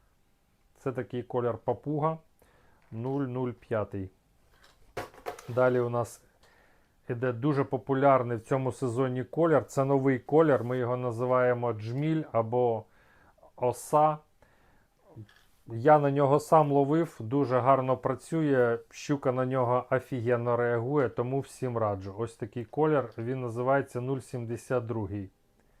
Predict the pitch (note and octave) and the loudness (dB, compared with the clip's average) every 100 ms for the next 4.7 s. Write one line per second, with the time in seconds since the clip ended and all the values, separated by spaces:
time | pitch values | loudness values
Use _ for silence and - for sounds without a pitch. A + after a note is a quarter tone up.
0 | _ _ _ - _ _ _ - - - | _ _ _ -20 _ _ _ -14 -14 -14
1 | - - - - _ _ _ _ _ _ | -20 -20 -20 -20 _ _ _ _ _ _
2 | - _ _ _ _ C3+ B2+ A2+ B2+ C#3 | -20 _ _ _ _ 0 0 2 4 4
3 | C3 B2 A2+ B2+ A#2 - B2+ B2 B2 A#2 | 4 -2 -2 -2 -2 0 2 2 -2 -6
4 | - C#3 B2 - - B2 - | -4 0 0 0 -8 -8 -8